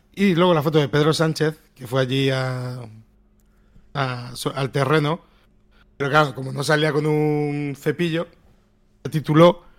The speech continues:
"Cuando vas para la foto". Y en el tuit dice una foto curiosa.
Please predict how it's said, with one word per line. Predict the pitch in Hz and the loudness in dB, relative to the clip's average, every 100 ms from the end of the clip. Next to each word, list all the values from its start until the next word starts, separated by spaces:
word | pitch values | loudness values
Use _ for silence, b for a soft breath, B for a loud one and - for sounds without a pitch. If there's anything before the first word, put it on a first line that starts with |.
| b b b _ | b b b _
"Cuando | 147 147 143 | 0 2 4
vas | 156 | 2
para | - 175 151 | 2 0 0
la | 131 | -2
foto". | - 139 113 - _ _ _ _ _ _ _ _ _ _ _ _ _ _ _ _ _ | -6 -10 -10 -14 _ _ _ _ _ _ _ _ _ _ _ _ _ _ _ _ _
Y | 180 | 0
en | |
el | 175 165 | 2 2
tuit | 180 | 2
dice | 160 175 185 180 - | 2 0 0 0 -2
una | 196 196 | -2 0
foto | 156 151 | 0 -2
curiosa. | 127 127 - - - | -4 -8 -12 -18 -20